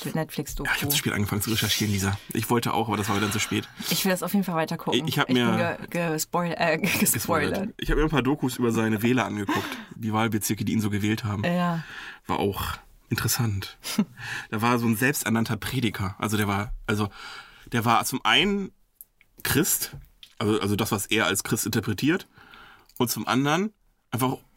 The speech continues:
Speaker 2: Vorsitzender der Waffenlobby. Das heißt, der hat einfach alles auf alle, also der war voll, aber wirklich voll für Waffen und Töten.
Speaker 1: Ja.
Speaker 2: Und andererseits aber dann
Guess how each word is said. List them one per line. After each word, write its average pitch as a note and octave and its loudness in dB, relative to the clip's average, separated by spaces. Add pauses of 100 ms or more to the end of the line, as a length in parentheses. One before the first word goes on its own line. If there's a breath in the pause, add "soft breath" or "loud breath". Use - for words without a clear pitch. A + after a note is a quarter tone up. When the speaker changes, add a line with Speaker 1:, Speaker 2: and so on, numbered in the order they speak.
Speaker 2:
Vorsitzender C#3+ 2
der A#2+ 2
Waffenlobby. G2 0 (1200 loud breath)
Das A#2 -6
heißt, C3+ 2
der B2+ 2
hat C#3+ 0
einfach C#3 0
alles D#3+ 4
auf C3 0
alle, C#3+ 4
also C3 2
der C3 4
war C3 6
voll, G#3 2 (120)
aber B2 2
wirklich B2 -2
voll - 4
für G#2+ 0
Waffen G#2+ 0
und - 0
Töten. B2 0 (180)
Speaker 1:
Ja. G#3 0 (420 loud breath)
Speaker 2:
Und - -2
andererseits D#3 4
aber B2+ 4
dann B2 4